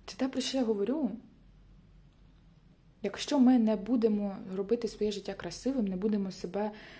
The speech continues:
наповнювати красою і робити максимум для того, ну, ніхто наше життя не прикрасить. Хочете квітів? Вийшли, купили за п'ятдесят гривень букетик конвалій собі.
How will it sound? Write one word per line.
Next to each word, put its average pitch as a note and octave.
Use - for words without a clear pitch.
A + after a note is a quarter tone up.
наповнювати A3+
красою F3+
і G3+
робити A3
максимум G#3
для E3
того, A#3
ну, A3
ніхто A3+
наше F#3
життя E3+
не F3+
прикрасить. -
Хочете C4
квітів? B3+
Вийшли, B3+
купили B3
за A#3
п'ятдесят F#3
гривень A3+
букетик F#3+
конвалій F3+
собі. F#3+